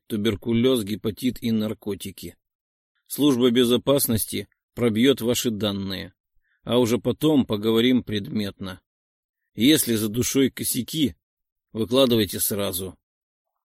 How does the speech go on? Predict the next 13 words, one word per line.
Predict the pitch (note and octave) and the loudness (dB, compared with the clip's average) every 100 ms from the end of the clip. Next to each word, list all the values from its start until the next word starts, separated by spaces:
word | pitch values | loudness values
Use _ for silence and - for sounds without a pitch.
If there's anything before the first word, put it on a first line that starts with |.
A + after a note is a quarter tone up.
| _ _ _ _ _ | _ _ _ _ _
«У | - | 2
меня | A2+ C3 D3 C#3+ | 4 6 6 4
условный | - B2 C3+ B2 A#2+ | 2 2 2 4 2
срок», | - A2 - - _ _ _ - | 0 -4 -6 -14 _ _ _ -8
признается | G#3+ F3 D3 A2 A2 A2+ | -4 0 0 0 -2 -4
Денис. | G#2+ G2+ G2 - _ _ _ _ _ _ _ _ - | -4 -4 -6 -12 _ _ _ _ _ _ _ _ -16
«За | G2 F#2+ F#2+ | -10 -8 -6
что?» | - - G2+ G#2 A2 - _ _ _ _ _ _ _ - | -6 -6 -6 -4 -4 -8 _ _ _ _ _ _ _ -12
«Наркотики, | G2+ G2 F2+ A#2+ A#2+ A#2 - E3 - _ _ _ _ - | -8 -8 -4 -2 0 -2 -6 -10 -10 _ _ _ _ -12
сексуальная | - F#2+ - A#2 A2+ G#2+ G#2+ | -6 -2 2 4 4 2 0
неприкосновенность, | G#2 F#2 G2 G#2 - G2+ G2 G2+ A2+ A2 G#2 - _ _ _ - | -2 -4 -6 -4 -4 -2 0 2 2 0 -2 -8 _ _ _ -8
бандитизм, | F#2+ A2 G#2+ G#2 G2+ A#2+ B2 A2 A2+ - _ _ _ _ _ | 2 4 4 2 0 2 2 4 0 -2 _ _ _ _ _
отворот-поворот». | A2 B2+ B2 A2 A2+ A#2 G#2+ G#2 - G#2+ G2 G2+ G2+ F#2+ - | -2 0 0 0 2 2 2 0 -2 -6 -2 -2 -4 -8 -14